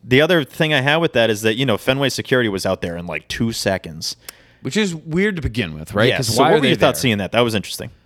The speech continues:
Speaker 2: The, my very first thought is, why are they going after that ball?
Speaker 1: Yeah.
Speaker 2: And then it clicked in my head, like, the Hall of Fame might want m-, uh, as many balls as possible of this stretch if he does break Maris's record.
Speaker 1: Probably.
Speaker 2: That's w-, where I,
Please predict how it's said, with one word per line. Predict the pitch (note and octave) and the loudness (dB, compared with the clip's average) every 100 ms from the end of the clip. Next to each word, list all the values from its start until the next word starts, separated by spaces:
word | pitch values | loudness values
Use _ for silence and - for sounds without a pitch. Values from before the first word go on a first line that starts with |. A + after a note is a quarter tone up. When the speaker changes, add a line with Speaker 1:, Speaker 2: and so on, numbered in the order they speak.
| _ _ _ | _ _ _
Speaker 2:
The, | D#3 C#3+ | -2 0
my | B2 A#2 | 0 0
very | F#3 A#3 | 2 2
first | G#3+ C3+ - | 2 -2 0
thought | A#2+ | 0
is, | G2+ | 0
why | F2 F2+ G#2+ | -6 -4 -2
are | C#3 | -2
they | B2+ | -2
going | A#2+ A#2 | -2 -2
after | A#2 A2 A2 | -4 -4 -4
that | F#2+ | -4
ball? | F#2+ E2+ G2 _ | -2 -4 -6 _
Speaker 1:
Yeah. | G#2 G2 F2 | -4 -4 -4
Speaker 2:
And | A2 A2 | -6 -4
then | A#2+ B2 A#2+ | -2 -2 -4
it | G2+ | -8
clicked | A#2 A2+ A2+ | -8 -8 -6
in | |
my | G#2+ G2+ | -6 -4
head, | G#2 G#2 - _ _ _ - | -4 -6 -10 _ _ _ -8
like, | G#2 - _ _ - | -8 -8 _ _ -14
the | G2 | -14
Hall | - C#3+ C3+ | -8 -6 -6
of | |
Fame | - A#2+ A#2 F#2+ | -6 -4 -4 -4
might | G2 G#2 - | -4 -6 -6
want | F#2+ G#2 G#2 F#2+ _ _ _ _ - | -8 -4 -4 -6 _ _ _ _ -14
m-, | G#2 A#2 A#2+ - - | -8 -6 -6 -10 -10
uh, | F2+ - _ - | -8 -10 _ -6
as | A2+ A2+ G#2 | -4 -2 -4
many | A2+ A2+ | -4 -4
balls | G2+ G#2 G2 G2 | -4 -2 -2 -4
as | G2 | -8
possible | - G#2 G2 F#2 F#2 F2+ | -6 -4 -4 -6 -8 -6
of | F#2 F2 | -8 -8
this | F2 - | -8 -8
stretch | - G#2+ F#2+ - G2 | -4 -2 -4 -6 -12
if | F#2 | -10
he | G2 | -6
does | F2+ E2+ | -8 -8
break | F#2 E2+ - - - | -8 -8 -10 -20 -12
Maris's | F2+ D#2+ - - | -10 -10 -12 -16
record. | - - - | -18 -8 -2
Speaker 1:
Probably. | B2 F#2+ F2+ E2+ - | 0 0 -6 -6 0
Speaker 2:
That's | C3+ D3 - | 0 0 -4
w-, | C3+ C3 C#3+ | -6 -4 -2
where | C#3+ C3 A#2+ | 0 0 0
I, | G#2+ | -2